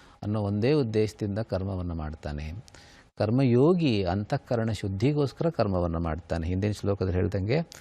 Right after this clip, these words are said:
"ಸಂಗಂ ತ್ಯಕ್ತ್ವಾ ಆತ್ಮಶುದ್ಧಯೇ." So ಅದರಿಂದ ಇವರಿಬ್ಬರಲ್ಲಿ ಬಹಳ ವ್ಯತ್ಯಾಸ ಇದೆ. "ಯುಕ್ತಃ ಶಾಂತಿಮಾಪ್ನೋತಿ ನೈಷ್ಠಿಕೀಂ." ಮೊದಲು ಕರ್ಮಯೋಗದಿಂದ ಒಂದು ರೀತಿಯ ಶಾಂತಿ ಸಿಗತ್ತೆ,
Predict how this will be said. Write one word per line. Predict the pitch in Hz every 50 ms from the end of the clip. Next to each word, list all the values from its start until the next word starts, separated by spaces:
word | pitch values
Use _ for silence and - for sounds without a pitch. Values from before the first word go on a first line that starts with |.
| - - - - - - _ _ _ _ _ -
"ಸಂಗಂ | - - 123 120 127 143 135 143 147 147 139
ತ್ಯಕ್ತ್ವಾ | - - 127 117 - - - 120 127 143
ಆತ್ಮಶುದ್ಧಯೇ." | 190 202 - - 107 101 107 - - - 160 185 156 - 123 98 98 95 - 87 82 76 80 92 98 92 90 78 71 - - - _ _ - - -
So | -
ಅದರಿಂದ | 87 95 101 113 135 147 147 123 104 104 117 117 - - - - - - - -
ಇವರಿಬ್ಬರಲ್ಲಿ | 113 107 104 98 101 120 147 147 143 131
ಬಹಳ | 101 92 92 95 104
ವ್ಯತ್ಯಾಸ | 101 98 - - 110 113 120 - -
ಇದೆ. | 107 92 82 85 - - - _ - - - - - - _
"ಯುಕ್ತಃ | 107 107 - - _ _ - 135 120 123 165 190 220 226
ಶಾಂತಿಮಾಪ್ನೋತಿ | - - - - 87 92 117 160 180 170 - 220 220 208 202 185 160 139 127 - 131 117 113 104 101 98 - 98 92
ನೈಷ್ಠಿಕೀಂ." | 87 90 107 120 - - - - 160 143 - 120 98 85 82 85 87
ಮೊದಲು | 104 117 139 147 151 156 165 170 175 170 - - - - - - - _
ಕರ್ಮಯೋಗದಿಂದ | - 101 104 117 127 139 143 143 135 143 135 139 139 143 139
ಒಂದು | 147 143 147 147 135 123 127 127 143 147 - - - - 180
ರೀತಿಯ | 131 139 131 131 143 135 139
ಶಾಂತಿ | 127 - 104 98 107 107 104 - 151 156
ಸಿಗತ್ತೆ, | - - - - 101 85 - - - 90 90 90 98